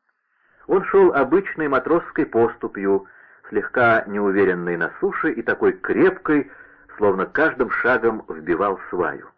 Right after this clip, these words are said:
Монк устремил на рыбака хитрый и проницательный взгляд и долго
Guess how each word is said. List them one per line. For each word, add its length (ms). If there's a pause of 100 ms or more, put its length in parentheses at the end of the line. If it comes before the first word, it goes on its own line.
(1300)
Монк 380
устремил 500
на 100
рыбака 540
хитрый 440
и 140
проницательный 840
взгляд 480 (480)
и 120
долго 420